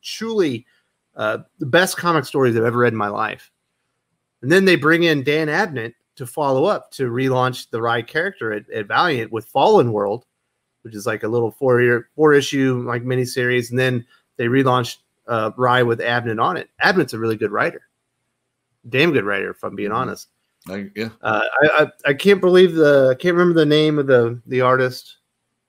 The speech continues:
Speaker 1: But when, when I, I read the first issue of Fallen World, I'll be like, "Well, if I'd never read Rye before, this would be a pretty good comic book. It's, it's well constructed and everything, but it,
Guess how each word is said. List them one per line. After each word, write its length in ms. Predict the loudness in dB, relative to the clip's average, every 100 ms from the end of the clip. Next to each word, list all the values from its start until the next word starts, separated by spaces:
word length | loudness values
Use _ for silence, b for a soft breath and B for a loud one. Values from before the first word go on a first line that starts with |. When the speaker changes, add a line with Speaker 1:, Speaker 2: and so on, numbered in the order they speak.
| _ _
Speaker 1:
But 160 | 4 6
when, 280 | 4 4
when 180 | 4 4
I, 100 | 6 2 0 -2
I 80 | 2
read 200 | 4 2
the 60 | 0
first 260 | -2 0
issue 220 | -2 0
of 80 | -2
Fallen 280 | 0 -2 0
World, 160 | 0 0
I'll 100 | 0
be 40 |
like, 240 | -2 -4 b b b
"Well, 140 | 2 4
if 80 | 4
I'd 160 | 4
never 260 | 2 2 4
read 180 | 4 2
Rye 280 | 0 0 0
before, 360 | -2 -4 -2 -2
this 120 | -4
would 100 | -8
be 60 |
a 40 | -8
pretty 240 | -6 -6
good 220 | -4 -6
comic 280 | -6 -10 -10
book. 200 | -14 -16
It's, 300 | -16 -18 -18
it's 160 | -18 -6
well 160 | -6 -6
constructed 580 | -10 -10 -8 -8 -6
and 60 | -6
everything, 360 | -6 -4 -4 -2
but 160 | -2
it, 80 | -4